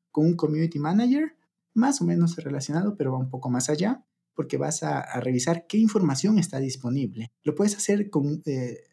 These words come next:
de manera manual, yendo a las páginas web o a los canales de YouTube de estas personas, de estos referentes, de estas empresas, y luego importar ese contenido,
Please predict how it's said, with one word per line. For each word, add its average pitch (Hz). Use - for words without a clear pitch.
de 147
manera 196
manual, 147
yendo 147
a 131
las 110
páginas 127
web 175
o 113
a 110
los 107
canales 131
de 113
YouTube 127
de 120
estas 123
personas, 185
de 135
estos 131
referentes, 180
de 123
estas -
empresas, 170
y 233
luego 226
importar 135
ese 170
contenido, 170